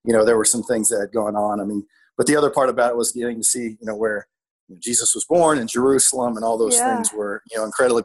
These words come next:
Speaker 1: powerful. But at the same time, you know, we were, we were coming from Cyprus, which was a, you know, incredibly beautiful island. So,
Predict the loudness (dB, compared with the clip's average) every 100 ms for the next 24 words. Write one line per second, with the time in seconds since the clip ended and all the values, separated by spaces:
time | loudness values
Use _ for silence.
0 | 0 2 2 0 -2 -2 0 0 0 0
1 | 0 0 -4 _ _ _ -4 0 0 0
2 | -2 -2 -6 -8 -2 -2 -2 -4 -2 0
3 | 2 0 0 0 -2 -4 -6 -6 -8 -10
4 | _ _ _ -12 -10 -4 0 2 2 2
5 | 2 2 2 2 2 0 0 0 0 0